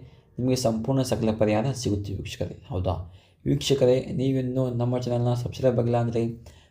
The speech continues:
ಹೋಗಿ ಈ ಕೂಡಲೇ ನಮ್ಮ ಚಾನಲ್ನ ಸಬ್ಸ್ಕ್ರೈಬ್ ಮಾಡಿಕೊಳ್ಳಿ. ಹೌದಾ, ಹಾಗೆಯೇ ನಿಮ್ಮ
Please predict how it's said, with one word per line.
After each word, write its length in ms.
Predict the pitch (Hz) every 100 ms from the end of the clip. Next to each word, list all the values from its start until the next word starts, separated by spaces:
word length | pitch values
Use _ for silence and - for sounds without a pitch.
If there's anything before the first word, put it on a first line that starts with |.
| -
ಹೋಗಿ 280 | 135 135 135
ಈ 300 | 147 139 147
ಕೂಡಲೇ 440 | 151 131 127 123
ನಮ್ಮ 280 | 113 123 131
ಚಾನಲ್ನ 320 | 131 120 120 123 120 - - -
ಸಬ್ಸ್ಕ್ರೈಬ್ 400 | - 110 - 127
ಮಾಡಿಕೊಳ್ಳಿ. 640 | 123 123 123 123 120 123 -
ಹೌದಾ, 680 | - 104 104 107 101 - - -
ಹಾಗೆಯೇ 480 | - 131 131 127 131
ನಿಮ್ಮ 280 | - 123 120